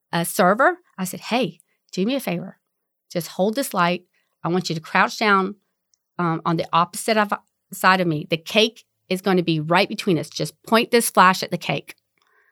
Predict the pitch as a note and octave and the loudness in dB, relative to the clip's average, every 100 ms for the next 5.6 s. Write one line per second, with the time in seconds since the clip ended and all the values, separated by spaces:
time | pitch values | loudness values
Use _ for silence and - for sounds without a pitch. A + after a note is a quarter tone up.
0 | _ _ _ _ _ - - G3 A#3+ B3+ | _ _ _ _ _ -14 2 4 4 4
1 | C4 D4+ G#3+ G#3+ G3+ F3 G3+ G3 G3 E3+ | 4 4 4 4 2 0 0 0 -4 -4
2 | D#3 - A3 A#3+ B3+ G#3+ A3 A3 G#3 F3+ | -6 -2 -2 0 0 0 0 -2 -4 -4
3 | D3 - _ - - - - F3+ E3+ - | -4 -10 _ -20 -20 -16 0 2 2 -2
4 | _ _ _ _ _ _ - E3+ E3 G#3 | _ _ _ _ _ _ -8 -8 -6 -8
5 | G#3+ G3 - F3+ A#3 | -8 -10 0 0 0